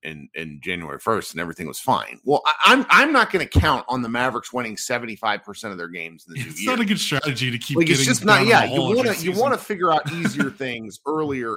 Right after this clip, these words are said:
Speaker 1: and win some games when it matters. Uh, when, when, when teams are still figuring it out, like, you want other teams to be saying, "Man, we really should have beat the Mavericks back, back in October."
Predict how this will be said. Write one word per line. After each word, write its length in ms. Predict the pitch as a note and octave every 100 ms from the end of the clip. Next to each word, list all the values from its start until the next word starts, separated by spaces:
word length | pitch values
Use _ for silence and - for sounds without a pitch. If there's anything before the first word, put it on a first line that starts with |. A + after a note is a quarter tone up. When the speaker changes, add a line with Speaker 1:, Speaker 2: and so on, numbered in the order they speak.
| -
Speaker 1:
and 160 | A#2+
win 240 | C3 D#3 D3+
some 220 | C3 B2
games 520 | A#2+ A#2 A#2 A#2 A#2+ G#2+
when 160 | A2+
it 80 | G#2+
matters. 640 | C3 C3 C3 C3 C3 - _ _ _ _ -
Uh, 320 | A#2 G2 - _
when, 280 | B2 C#3 B2
when, 320 | D#3 D3+ C#3
when 260 | D#3+ G3 G3
teams 340 | D3 F3 A#2+
are 20 | B2
still 220 | E3 C3
figuring 540 | - E3 D3+ C#3+ B2+
it 80 | A#2
out, 260 | C#3 F#2 A2+
like, 160 | -
you 80 | F3+
want 220 | G#3 - -
other 260 | D#3+ E3 G#2
teams 380 | F#2+ C3 A2 -
to 60 |
be 100 | A2
saying, 300 | - A2+ F#2+
"Man, 260 | A2+ A#2 A2
we 80 | B2
really 260 | D3+ D3+
should 200 | - A#2+
have 80 | G2+
beat 160 | G2+ _
the 60 |
Mavericks 440 | F#2+ F#2+ F2 - -
back, 220 | F#2 F2+ - -
back 240 | E2 D#2+
in 180 | F2+ E2 -
October." 460 | F2+ - D#2 D#2